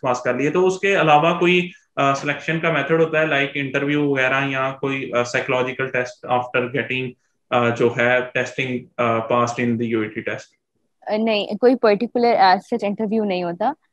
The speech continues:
Speaker 2: अ, बस ये होता है कि हमने test exam pass किया है, हमारी merit list लगती है। If we got selected in that particular field in which we have applied or which was our preference, हम जाके fees submit कराते हैं and we got admitted।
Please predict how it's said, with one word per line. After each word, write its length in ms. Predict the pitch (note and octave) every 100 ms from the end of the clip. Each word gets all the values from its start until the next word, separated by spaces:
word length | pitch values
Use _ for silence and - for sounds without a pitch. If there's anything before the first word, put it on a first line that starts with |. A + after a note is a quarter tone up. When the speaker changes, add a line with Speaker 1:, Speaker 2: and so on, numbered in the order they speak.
| _ _ -
Speaker 2:
अ, 400 | G3 F#3+ F#3 F#3 - _ _ G3+
बस 220 | G#3+ -
ये 80 | A#3
होता 200 | A3+ G#3+
है 40 | A3+
कि 80 |
हमने 200 | A#3+ G#3+
test 260 | G#3+ G#3 A3
exam 420 | F#3 F#3+ F#3+ F3+
pass 460 | F#3+ - F3 F#3+ -
किया 160 | G#3 G#3+
है, 80 | A3
हमारी 260 | G3+ F3+
merit 220 | F3+ E3 F3+
list 240 | F3 E3 E3+
लगती 280 | - F#3+
है। 320 | F3+ F3+ F3 F3+
If 180 | -
we 60 | F3+
got 120 | F3+ -
selected 300 | E3 E3 G3
in 100 | G3
that 160 | E3+ D#3+ -
particular 420 | F#3 A#3+ G#3+ F3
field 520 | F3 _ _ G3 E3+ F#3 G3
in 60 |
which 180 | F3+ F3
we 80 | F#3
have 120 | F3+
applied 460 | E3 E3+ D3+ D3+ F3
or 80 | F3+
which 180 | E3 -
was 100 | E3+
our 180 | E3 D#3+ D#3+
preference, 380 | - G#3 C#4+ _ _ -
हम 120 | G3+ G3+
जाके 220 | F3 F#3
fees 200 | G3 F#3+
submit 240 | F#3 E3+ -
कराते 300 | F3 D#3 D#3+
हैं 80 |
and 100 | D#3+
we 80 | D3+
got 140 | D3 -
admitted। 560 | - - E2 - -